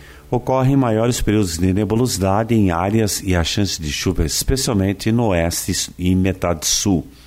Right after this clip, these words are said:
onde a chuva deverá ser, continuará a ser irregular e mal distribuída. Para amanhã, sexta-feira, o sol aparece com nuvens na maior parte do estado, mas aqui na metade norte as nuvens aumentam e provocam chuva em alguns pontos,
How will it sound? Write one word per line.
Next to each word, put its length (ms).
onde 220
a 80
chuva 380
deverá 600
ser, 440
continuará 680
a 60
ser 280
irregular 640
e 100
mal 400
distribuída. 880
Para 140
amanhã, 300
sexta-feira, 680
o 60
sol 240
aparece 420
com 80
nuvens 260
na 80
maior 280
parte 380
do 100
estado, 420
mas 360
aqui 300
na 140
metade 480
norte 380
as 140
nuvens 320
aumentam 380
e 40
provocam 460
chuva 260
em 20
alguns 320
pontos, 480